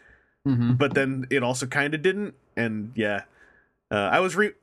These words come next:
Speaker 2: I've been working on a Devastator review, and I've been rewatching, like, all the times in the G one cartoon in the first two seasons that Devastator combines.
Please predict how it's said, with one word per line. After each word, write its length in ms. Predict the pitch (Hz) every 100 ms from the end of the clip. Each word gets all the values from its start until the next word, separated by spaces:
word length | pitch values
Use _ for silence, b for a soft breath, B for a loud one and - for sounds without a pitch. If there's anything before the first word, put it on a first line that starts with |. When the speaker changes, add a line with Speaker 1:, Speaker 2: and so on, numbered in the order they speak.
| B B B
Speaker 2:
I've 100 | -
been 220 | 165 190 185
working 180 | 202
on 80 | 202
a 40 | 170
Devastator 400 | 151 160 170 170
review, 420 | 170 175 180 156
and 140 | - 131
I've 160 | 123
been 120 | 123
rewatching, 600 | 123 139 127 131 131 143
like, 180 | 127 117
all 200 | 110 123
the 80 | 120
times 400 | 127 127 127 123
in 80 | 120
the 40 |
G 160 | 110 117
one 220 | 117 123
cartoon 420 | 131 123 127 123
in 60 | 113
the 60 |
first 260 | 107 117 117
two 100 | 143
seasons 380 | 127 135 131 139
that 140 | 101
Devastator 440 | 113 113 127 120 120
combines. 720 | 123 101 104 139 170 - -